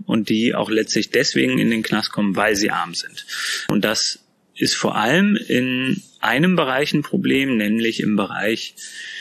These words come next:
Fahren ohne Fahrschein. Also, wenn ich ohne Ticket fahre, mit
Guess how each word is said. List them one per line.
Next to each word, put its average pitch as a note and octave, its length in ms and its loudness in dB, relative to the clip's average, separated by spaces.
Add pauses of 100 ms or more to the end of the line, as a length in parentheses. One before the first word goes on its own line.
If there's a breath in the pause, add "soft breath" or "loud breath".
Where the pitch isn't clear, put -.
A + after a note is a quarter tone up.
(140 loud breath)
Fahren G#2+ 320 2
ohne G#2 240 2
Fahrschein. - 880 -4
Also, G2+ 520 -4
wenn B2 300 2
ich - 260 2
ohne A2+ 240 2
Ticket F#3+ 300 2
fahre, G3 380 0 (200)
mit - 400 -2